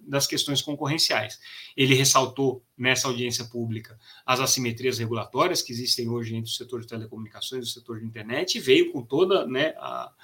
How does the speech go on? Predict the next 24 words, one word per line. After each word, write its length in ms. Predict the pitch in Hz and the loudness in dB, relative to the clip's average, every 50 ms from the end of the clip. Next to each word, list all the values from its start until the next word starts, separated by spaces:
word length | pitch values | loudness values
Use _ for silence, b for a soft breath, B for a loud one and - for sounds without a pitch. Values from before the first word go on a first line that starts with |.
| B B B B B - | B B B B B -4
a, 460 | 110 113 113 110 107 101 - - 110 | -2 -2 0 0 -2 -2 -2 -2 -2
a 40 | 113 | 4
cartilha 540 | - 135 123 113 - - - 135 131 120 | 6 6 6 6 6 4 4 4 4 4
ali 260 | 113 110 123 - - B B B B B B - | 2 2 2 0 0 B B B B B B -6
de 160 | 123 117 135 | 0 4 4
argumentos 460 | 135 135 131 131 120 117 127 135 135 | 4 4 4 2 2 2 2 0 0
que 100 | - - | -2 -2
ele 60 | 143 135 | -2 -2
já 140 | 131 139 | -2 -4
tem 180 | 135 139 135 135 | -4 -4 -4 -4
desenvolvido 520 | 127 135 131 127 120 120 113 113 123 123 | -2 -2 -2 -2 0 -2 -2 -2 -6 -4
bastante, 680 | 120 123 120 117 - - 135 139 156 156 - 160 - - - | -2 -4 -2 -2 -4 -4 -4 -4 -4 -4 -4 -6 -6 -8 -8
o 400 | - 143 139 147 151 147 139 127 | -8 -4 -2 -2 0 0 -2 -2
Baigorre, 500 | - 123 123 120 123 123 127 127 139 139 B B B B B B - | -2 -2 -2 0 2 0 0 0 -2 -6 B B B B B B -12
é, 220 | 127 123 123 120 | -8 -4 -4 -4
defendendo 580 | 117 117 127 131 131 - 139 123 117 131 139 135 | -2 4 4 4 4 4 2 4 4 4 4 4
aí 80 | 127 127 | 2 2
fortemente 880 | 120 - 143 147 160 156 - - 156 131 131 139 147 - - - - - | 0 0 4 4 4 4 2 0 0 2 2 2 2 0 0 -2 -2 -4
essa, 560 | 139 143 131 - - 143 131 135 135 - - - | -2 -2 0 0 -2 -2 -4 -6 -6 -10 -12 -14
essa 280 | - - 120 117 - 147 | -8 -6 -4 -2 0 0
revisão 500 | 135 147 160 170 170 135 120 143 156 165 | 2 2 2 2 2 0 2 0 0 0
e 60 | 151 | 0
essa 180 | 131 123 - 143 | 0 0 -2 -4
ampliação 540 | 135 139 143 143 127 - - 135 135 139 | -6 -6 -4 -2 0 0 2 0 0 -4